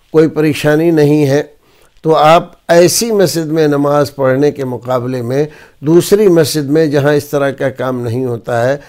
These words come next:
नमाज पढ़ें, यह आपके लिए ज़्यादा औला और बेहतर है। रही बात नमाज होगी या नहीं होगी, तो नमाज तो हो जाएगी, नमाज तो हो जाएगी। बाकी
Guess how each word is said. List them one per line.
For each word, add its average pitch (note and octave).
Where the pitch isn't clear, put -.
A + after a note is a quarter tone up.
नमाज C3+
पढ़ें, C#3+
यह D#3+
आपके C3+
लिए C3+
ज़्यादा B2+
औला B2
और B2+
बेहतर E2+
है। -
रही C3+
बात C3+
नमाज B2+
होगी B2
या D#3
नहीं D3+
होगी, D#3
तो F#3
नमाज F3+
तो G#3+
हो G3
जाएगी, G#3
नमाज B2+
तो D#3
हो D3+
जाएगी। C3
बाकी E3